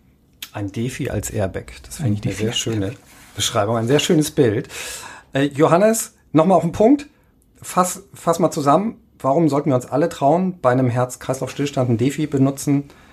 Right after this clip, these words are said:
Speaker 1: ähm, zu benutzen? In einem Satz?
Speaker 2: Ähm, wenn wir es nicht machen, schaden wir dem Patienten nur und wir brauchen keine Angst haben, weil,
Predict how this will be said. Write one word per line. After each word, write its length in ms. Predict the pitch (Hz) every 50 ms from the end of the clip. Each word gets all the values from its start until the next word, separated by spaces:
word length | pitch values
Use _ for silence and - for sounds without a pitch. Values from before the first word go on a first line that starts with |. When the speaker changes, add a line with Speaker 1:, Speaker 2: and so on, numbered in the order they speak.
| - - _ _
Speaker 1:
ähm, 520 | - 117 120 120 120 117 117 113 113 113 110 - - - - -
zu 140 | - - 139
benutzen? 520 | 131 127 135 147 147 - - 165 180 185 - - - - - _
In 140 | _ 131 143
einem 180 | - 127 143 139
Satz? 280 | 139 160 - - - _ _ _ _ _ _ - - - - - - _ _
Speaker 2:
Ähm, 380 | - 135 123 120 120 123 123 120
wenn 140 | 131 156 156
wir 60 | 151
es 100 | 131 -
nicht 260 | 165 170 - - _
machen, 440 | 165 170 156 156 - - 170 170 160
schaden 320 | - - 156 156 165 170 165
wir 60 | 156
dem 140 | 151 156 147
Patienten 360 | - 147 - - 160 170 160
nur 200 | 160 170 160 -
und 120 | - 131 120
wir 80 | 135 135
brauchen 280 | 131 131 135 - 143
keine 280 | 127 - 135 135 127 -
Angst 260 | 135 135 - - -
haben, 420 | 110 110 107 107 139 151 156 175 -
weil, 440 | 131 120 113 117 117 117 117 113